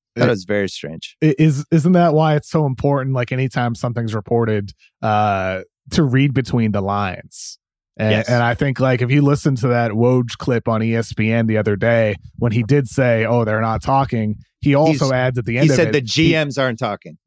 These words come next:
Speaker 2: Yes, he said the G Ms aren't talking. And he also says it's important for Kevin Durant that he has a fully committed roster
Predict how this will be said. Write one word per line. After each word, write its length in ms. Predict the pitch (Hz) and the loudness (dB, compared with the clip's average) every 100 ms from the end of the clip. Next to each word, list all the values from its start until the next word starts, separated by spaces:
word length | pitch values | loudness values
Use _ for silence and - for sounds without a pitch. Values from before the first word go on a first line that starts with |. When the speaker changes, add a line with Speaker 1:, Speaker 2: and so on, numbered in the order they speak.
| _ - _ _ | _ -20 _ _
Speaker 2:
Yes, 260 | 135 139 131 | 0 0 0
he 60 | 135 | -4
said 160 | 131 | -4
the 80 | 113 | -4
G 160 | 101 151 165 | 0 2 2
Ms 180 | 165 | 2
aren't 180 | 160 156 | 2 0
talking. 380 | 135 151 135 135 | 0 -2 -2 -2
And 80 | 127 | -2
he 80 | 127 | 0
also 320 | 139 170 151 | 0 0 -2
says 440 | 131 - 123 117 104 _ - | -4 -2 -2 -2 -6 _ -8
it's 120 | 123 | -4
important 500 | 131 - 208 185 131 | -4 2 2 2 -4
for 100 | 139 | -8
Kevin 320 | - 160 147 | -2 0 0
Durant 540 | 110 107 151 127 104 - _ _ - | -2 0 0 0 -4 -14 _ _ -4
that 120 | 120 | -2
he 140 | 117 143 | 0 0
has 140 | 123 | 0
a 40 | |
fully 400 | 104 - 175 180 | -4 0 2 2
committed 500 | 175 139 123 143 135 110 | 0 -4 -2 0 0 -2
roster 680 | 110 131 135 - - 85 | 0 0 0 -6 -14 -14